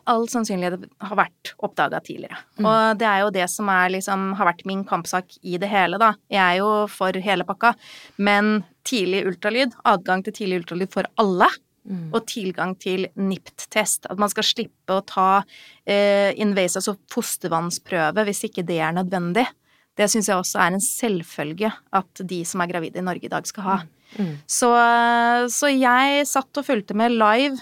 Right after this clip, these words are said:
Speaker 1: på
Speaker 2: Mm.
Speaker 1: avstemningen i Stortinget. Det gjør jeg ikke veldig ofte, og
Speaker 2: Mm.
Speaker 1: var oppriktig redd for at det ikke skulle gå gjennom. Og var så letta og lykkelig når alt kom på plass. Jeg må også si at jeg for første gang i mitt liv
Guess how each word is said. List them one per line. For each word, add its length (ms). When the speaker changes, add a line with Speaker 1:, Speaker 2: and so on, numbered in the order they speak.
Speaker 1:
på 140
Speaker 2:
Mm. 0
Speaker 1:
avstemningen 680
i 40
Stortinget. 560
Det 300
gjør 200
jeg 200
ikke 260
veldig 220
ofte, 400
og 240
Speaker 2:
Mm. 20
Speaker 1:
var 300
oppriktig 640
redd 260
for 160
at 80
det 140
ikke 240
skulle 180
gå 160
gjennom. 300
Og 140
var 240
så 480
letta 580
og 100
lykkelig 580
når 240
alt 460
kom 200
på 120
plass. 320
Jeg 80
må 80
også 200
si 140
at 120
jeg 120
for 120
første 300
gang 200
i 100
mitt 160
liv 380